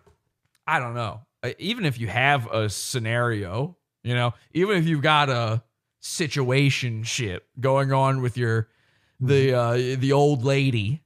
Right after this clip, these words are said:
Speaker 1: you've got, you know, then, uh, it's still very bizarre to just out of nowhere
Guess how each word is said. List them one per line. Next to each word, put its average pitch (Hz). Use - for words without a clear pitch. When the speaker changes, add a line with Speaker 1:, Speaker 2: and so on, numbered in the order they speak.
Speaker 1:
you've 113
got, 104
you 123
know, 123
then, 156
uh, 147
it's 185
still 311
very 170
bizarre 143
to 127
just 120
out 143
of 127
nowhere 123